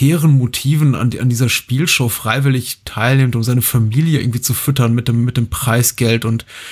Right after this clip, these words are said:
er leidet da wirklich übelste Qualen. Irgendwie gegen Ende des Buchs wird dann irgendwie auch noch seine Familie umgebracht und er quasi irgendwie gefangen genommen von dem Sender, nachdem sie ihn irgendwie über dreihundert Seiten an der gesamten, ähm, äh, Ostküste der Vereinigten Staaten von irgendwie New York über Jersey bis nach, hoch nach Maine irgendwie gejagt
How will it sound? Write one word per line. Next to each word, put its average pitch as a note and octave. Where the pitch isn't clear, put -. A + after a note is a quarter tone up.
er A#2
leidet C3+
da B2+
wirklich B2
übelste C#3+
Qualen. C3
Irgendwie A2
gegen A#2+
Ende B2
des D3
Buchs -
wird B2+
dann C3
irgendwie -
auch G#2
noch B2+
seine A#2+
Familie B2
umgebracht C3
und G#2+
er A2+
quasi A#2
irgendwie A2
gefangen C#3
genommen A#2+
von A#2+
dem A2+
Sender, C3
nachdem B2+
sie B2
ihn A2+
irgendwie A#2
über A2+
dreihundert C3
Seiten B2+
an A2
der A#2+
gesamten, B2+
ähm, F#2+
äh, D#2+
Ostküste B2+
der A#2
Vereinigten C3
Staaten C#3
von B2
irgendwie A#2
New B2+
York B2
über B2
Jersey C3+
bis C3+
nach, G#2+
hoch A2+
nach G#2+
Maine A#2
irgendwie A#2
gejagt A2+